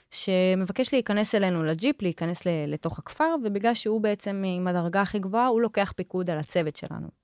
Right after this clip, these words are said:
אה, ומאותו רגע הוא אחראי, הוא מכוון אותנו, הוא אומר לנו לאן לנסוע.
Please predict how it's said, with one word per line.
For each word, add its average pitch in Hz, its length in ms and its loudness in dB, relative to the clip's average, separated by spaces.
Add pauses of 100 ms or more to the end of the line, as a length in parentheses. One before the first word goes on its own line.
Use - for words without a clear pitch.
(520)
אה, 180 200 -2
ומאותו 233 460 2
רגע 254 240 4
הוא 226 220 4
אחראי, 190 440 2
הוא 247 140 4
מכוון 190 440 0
אותנו, 202 320 -2
הוא 170 80 -2
אומר 175 180 -2
לנו 170 220 -2
לאן 160 200 -2
לנסוע. 254 460 -2